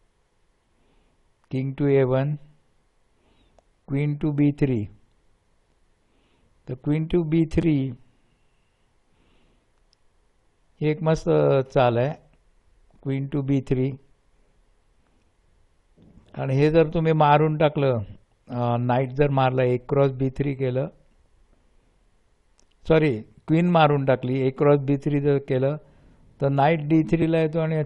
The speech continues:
चेकमेटच होतो दोन नाईटच्या साहाय्याने. आहे ना चेकमेट? त्यामुळे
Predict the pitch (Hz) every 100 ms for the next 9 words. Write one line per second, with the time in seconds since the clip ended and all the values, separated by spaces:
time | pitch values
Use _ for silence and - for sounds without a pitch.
0 | - 151 135 143 156 151 143 127 110 113
1 | 113 117 110 117 110 113 101 101 98 _
2 | _ _ _ _ _ _ _ _ _ _
3 | _ _ _ _ _ _ _ _ _ 139
4 | 156 147 147 135 127 110 - 131 139 147